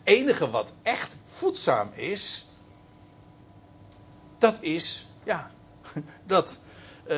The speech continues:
het ware voedsel, of je dat nou e-, over eten of over drinken hebt, dat is het woord. En dat geeft kracht, dat geeft energie. En dat krijgen we ook via, oké, de-, dat kan rechtstreeks zijn, inderdaad, doordat je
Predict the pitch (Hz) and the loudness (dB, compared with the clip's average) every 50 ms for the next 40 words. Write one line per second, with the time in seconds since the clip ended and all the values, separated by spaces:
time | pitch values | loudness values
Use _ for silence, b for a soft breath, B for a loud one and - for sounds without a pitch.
0 | 135 - - 123 - - - - 269 - - 175 180 226 269 262 208 - - - | -4 -4 -6 -4 0 2 4 4 4 4 4 4 4 6 6 6 4 4 2 0
1 | 202 151 - - 110 95 92 92 - - - 117 123 120 123 120 123 127 - - | -2 -2 -4 -6 -8 -8 -10 -12 -10 -10 -8 -8 -2 -2 -2 -2 -2 -6 -2 0
2 | 190 208 190 - - 160 127 117 127 - 202 220 226 220 - 175 139 127 120 113 | 2 2 2 2 2 2 2 2 -2 0 0 0 0 0 -4 -4 0 2 2 2
3 | 104 101 104 131 170 196 202 190 175 156 151 160 B B B B B B - 143 | 0 -2 -4 -4 -2 -2 -2 -2 -4 -4 -4 -4 B B B B B B 2 2
4 | 170 165 - - 190 180 - 143 170 196 196 320 349 277 240 220 - - - - | 2 2 0 -4 -6 -6 -2 -2 -2 -2 0 2 2 2 2 2 -2 -8 -14 -18
5 | - - - - - - - - - - - 120 107 90 - - - - - 240 | -20 -20 -20 -20 -20 -20 -20 -20 -14 -6 -4 -4 -4 -4 -10 -16 -20 2 6 8
6 | 277 330 330 - - - 160 127 110 110 - - - 240 240 214 151 - - B | 8 8 6 2 0 2 4 4 4 2 -4 -2 -2 0 2 2 0 0 -4 B
7 | B B B - - - - 214 247 254 247 - - 165 147 131 - - 147 131 | B B B -20 -20 6 8 8 8 8 6 2 4 4 4 4 2 -2 -4 -4
8 | 113 104 104 101 92 98 113 139 165 - B B B B B B - 190 180 165 | -4 -6 -8 -12 -12 -10 -10 -10 -10 -12 B B B B B B -4 -2 -2 0
9 | 165 156 139 - - - - 208 202 196 185 170 156 - 147 151 175 170 - - | 0 -2 -2 -4 -8 -4 -2 0 0 0 0 -2 -6 -4 -4 -4 -4 -4 -10 -14
10 | - - - - - 311 285 285 311 - - - - - - - - - - - | -14 -14 -14 -4 0 0 2 2 2 0 -2 -4 -12 -20 -20 -20 -20 -20 -20 -20
11 | - - - - - - - - - - - - - - 180 156 - 151 139 123 | -20 -20 -20 -20 -20 -20 -20 -20 -20 -20 -20 -20 -4 -2 -2 2 4 4 2 2
12 | 117 127 131 139 - - - - 123 123 120 - - - 123 117 107 98 101 131 | 0 -2 -4 -6 -6 -14 -14 -2 -2 -2 -2 -2 -2 0 0 2 2 2 2 0
13 | 131 - - - - 170 202 233 226 - - 208 208 220 233 220 202 180 151 143 | 0 0 -2 -4 -2 0 0 0 -2 0 0 0 0 0 0 -2 -4 -4 0 2
14 | 156 160 170 160 151 139 131 131 123 123 - 120 113 | 4 4 4 4 2 0 0 0 -2 -2 -4 -8 -8